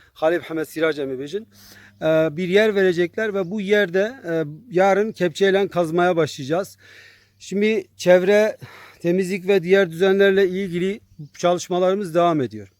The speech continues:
Aynı zamanda bir gübre yeri açacağız. Bütün köylerimden şunu istirham ediyorum,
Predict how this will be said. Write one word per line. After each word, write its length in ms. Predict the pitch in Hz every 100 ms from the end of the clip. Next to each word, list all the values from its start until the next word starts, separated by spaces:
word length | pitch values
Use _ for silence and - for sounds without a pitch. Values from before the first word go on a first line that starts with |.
| _ _ _ _ _
Aynı 160 | 175 196
zamanda 420 | 190 196 196 202
bir 60 | 180
gübre 280 | 165 170 196
yeri 220 | 196 190
açacağız. 400 | 175 - 151 139
Bütün 220 | - 208
köylerimden 540 | - 180 180 180 190
şunu 220 | 180 - 175
istirham 380 | 165 165 180
ediyorum, 420 | 165 135 127 120